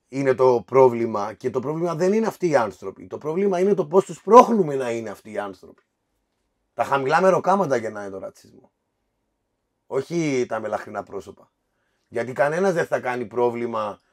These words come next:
στον Ντάλτσιο και στον, ε, οποιοδήποτε Αφρικανό παίχτη, ο οποίος παίρνει τριακόσια πενήντα χιλιάρικα και μισό εκατομμύριο το χρόνο. Ίσα ίσα, αν δουν τον Εντόν καλά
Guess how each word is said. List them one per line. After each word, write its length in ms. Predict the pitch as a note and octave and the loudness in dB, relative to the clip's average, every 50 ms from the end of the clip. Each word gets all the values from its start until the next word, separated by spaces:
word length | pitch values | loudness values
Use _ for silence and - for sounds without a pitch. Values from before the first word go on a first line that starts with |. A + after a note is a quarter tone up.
| _ _ | _ _
στον 520 | _ - - - B2+ B2 A#2+ A#2+ A#2+ A#2 A2 | _ -20 -10 -6 -2 -2 -2 -2 -2 -6 0
Ντάλτσιο 840 | G2 B2+ C3 C3+ C3 A#2+ - - - A#2+ A#2+ A#2 A2 G#2+ G2 F#2 - _ _ _ _ _ _ _ | 6 8 8 8 6 4 -2 -8 -4 -2 0 0 0 -2 -4 -6 -12 _ _ _ _ _ _ _
και 160 | _ - B2 | _ -8 -8
στον, 680 | A#2 - - - B2+ B2 A#2+ A#2+ A#2 A#2 A2+ A2+ A2 A2 | -8 -8 -6 -4 0 2 2 4 4 2 0 -2 -6 -8
ε, 500 | A2 G#2+ G#2+ G#2 G#2 G2+ G2 G2 F#2 F2+ _ _ _ _ | -8 -8 -8 -8 -8 -10 -10 -12 -14 -16 _ _ _ _
οποιοδήποτε 680 | _ A#2 A#2+ G2 - B2+ A#2+ A#2 C3+ C3+ B2 C3 B2 B2 | _ -8 -6 -4 -4 -4 -4 -2 -4 -4 -4 -2 0 0
Αφρικανό 760 | A#2 A2+ - B2 A#2+ G#2 A#2 A#2 A#2+ A#2+ B2 B2+ B2+ A#2+ G#2 - | 0 -2 -2 -6 -4 0 0 0 0 0 0 0 0 -2 -2 -2
παίχτη, 760 | A#2+ C3 C3 - - - - A#2 A2+ A2 A2 G#2 G2+ F#2+ - _ _ _ _ _ | 0 0 0 0 -2 -8 -12 -12 -10 -10 -10 -10 -12 -14 -18 _ _ _ _ _
ο 120 | _ - A#2 | _ -4 -4
οποίος 380 | A#2 F#2+ B2 C3+ C3+ C3 B2+ | -4 -4 -2 0 0 0 0
παίρνει 360 | - C3 C3+ C3+ B2+ C3 B2+ B2 | 2 2 2 4 4 2 -2 -2
τριακόσια 440 | - A#2+ A#2 G#2 B2+ - C#3 B2 | 2 2 2 2 2 2 2 0
πενήντα 460 | G#2+ A#2+ A#2+ B2+ C3 B2+ B2 A#2+ A#2 A#2 | 0 0 -2 -4 -4 0 2 2 2 2
χιλιάρικα 560 | - A#2 A2+ G#2+ B2+ B2+ B2+ B2 G#2+ A#2 A2+ | 0 -4 -2 2 2 2 2 2 0 -2 -4
και 100 | A#2 A#2+ | -4 -6
μισό 180 | A2+ F#2+ A2 | -6 -4 -4
εκατομμύριο 480 | B2 G#2+ A2+ A2+ A2+ A2+ A#2 A2+ A#2 A2 | -2 -2 -2 -4 -4 -6 -6 -6 -6 -6
το 100 | G2 G#2+ | -6 -8
χρόνο. 460 | - - A2+ A2 A2 G#2 G2 F2 - _ _ _ _ _ _ _ | -10 -8 -8 -8 -8 -8 -10 -14 -18 _ _ _ _ _ _ _
Ίσα 300 | - D3+ C#3 F3 E3+ F3 | -12 -6 -2 2 4 6
ίσα, 320 | G3+ G#3 - - F#2 F2+ _ _ _ _ _ | 6 6 6 2 -6 -8 _ _ _ _ _
αν 220 | - B2+ C#3+ C#3+ | -2 -2 -2 -2
δουν 120 | C3+ E3 D#3 | -4 -6 -4
τον 140 | D#3+ D#3+ | -4 -4
Εντόν 280 | D#3 C#3+ B2 C#3 C3+ B2+ | -4 -4 -2 -2 -2 0
καλά 460 | A#2 A2 A2+ B2+ C#3+ D3+ C#3+ A#2+ - | -2 -2 2 4 6 6 6 4 2